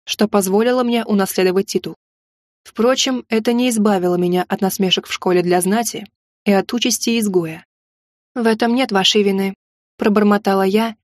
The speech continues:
живо представив себе одинокого черноволосого мальчика, грустного, но не сломленного.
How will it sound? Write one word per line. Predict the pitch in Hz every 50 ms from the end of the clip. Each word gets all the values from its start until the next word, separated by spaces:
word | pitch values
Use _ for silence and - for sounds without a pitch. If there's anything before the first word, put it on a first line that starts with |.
| _ _ _ _ -
живо | 233 226 240 269 262 269
представив | 226 - 226 220 - - 247 233 226 214 -
себе | - 226 202 214 214
одинокого | 214 190 202 208 226 226 - - 208 208 202
черноволосого | - 214 202 202 202 202 208 208 208 202 - - 214 220 226
мальчика, | 226 220 190 170 - - - - 190 185 _ _ _ _ _ _ _ _
грустного, | - 208 220 254 262 - - 185 180 185 190 - _ _ _ _ _ _ -
но | 254 262
не | 247 254
сломленного. | 240 - 247 233 202 180 170 165 175 180 196 208